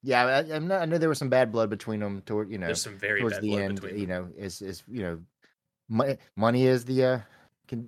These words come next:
Speaker 1: can ruin a friendship and a family and all that stuff, so.
Speaker 2: Yep, there is a,
Speaker 1: Hmm.
Speaker 2: um, a Comic Tropes video on YouTube that sort of breaks down, um, the breakdown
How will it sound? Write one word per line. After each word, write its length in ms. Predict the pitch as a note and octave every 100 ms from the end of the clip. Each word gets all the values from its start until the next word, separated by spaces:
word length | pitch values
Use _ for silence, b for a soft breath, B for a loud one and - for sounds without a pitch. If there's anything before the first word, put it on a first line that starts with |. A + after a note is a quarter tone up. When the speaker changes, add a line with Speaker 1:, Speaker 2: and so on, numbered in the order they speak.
| -
Speaker 1:
can 140 | A#2+
ruin 220 | A#2 C#3+ C#3+
a 20 |
friendship 380 | D#3 E3+ E3+ D#3+
and 100 | D#3
a 40 |
family 340 | E3 E3+ E3
and 100 | A#2+
all 100 | B2+ C#3+
that 140 | C3+
stuff, 220 | - F#2+
so. 220 | - G2 E2+ _ _ A2+
Speaker 2:
Yep, 200 | A2+ A#2
there 180 | A2+ A2+
is 120 | A2
a, 160 | A2 G#2+
Speaker 1:
Hmm. 60 | G#2
Speaker 2:
um, 320 | G#2 G#2 G#2+ _ -
a 80 | G2+
Comic 440 | - C3+ D3 C#3
Tropes 600 | - - D3+ D#3 - - - _ C3
video 420 | C#3+ E3 F3 F#3+
on 140 | A#2 A2
YouTube 420 | A#2 B2+ E3 G3 _ _ _ _ _
that 80 | G2
sort 200 | A#2+ G#2+
of 80 | G2
breaks 240 | G#2+ G2
down, 440 | - G#2+ G#2+ G#2 G#2 _ _ _ _ _ G2+
um, 380 | G2 F#2+ G2 - _ _
the 80 | A#2
breakdown 560 | G#2+ G#2 A2 A#2 A#2+